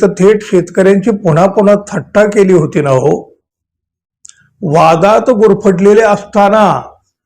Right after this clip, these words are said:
विधानसभा अधिवेशनामध्ये चक्क ऑनलाइन रमी खेळतानाचा त्यांचा व्हिडिओ व्हायरल झाला आणि केवढा गदारोळ उडाला हो.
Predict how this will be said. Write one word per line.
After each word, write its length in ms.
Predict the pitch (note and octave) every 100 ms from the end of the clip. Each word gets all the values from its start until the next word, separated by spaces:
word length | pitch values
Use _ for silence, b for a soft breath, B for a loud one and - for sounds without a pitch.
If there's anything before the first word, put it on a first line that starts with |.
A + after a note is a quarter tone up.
| _
विधानसभा 600 | F3+ D#3 G#3+ A3 G#3+ G#3+
अधिवेशनामध्ये 840 | A3 F3+ F#3+ F3+ F#3 F3 E3 E3 G#3+
चक्क 340 | G#3+ G3+ -
ऑनलाइन 640 | B3 G#3 G3 G3 A#3 G#3+
रमी 240 | F#3 G3 A3
खेळतानाचा 520 | F#3 F3+ G3+ G3 G3+
त्यांचा 320 | G#3 F#3 E3+ G#3
व्हिडिओ 380 | D#3+ D3+ F#3+
व्हायरल 420 | F#3 D3+ D3 F3 D3+
झाला 360 | D3 C#3 D3 - b b _
आणि 160 | G#3 A3+
केवढा 360 | A3+ G3 G3
गदारोळ 420 | G#3+ G3 F3 E3 D#3+
उडाला 340 | D3 C3+ C#3
हो. 340 | C3+ D3+ G#3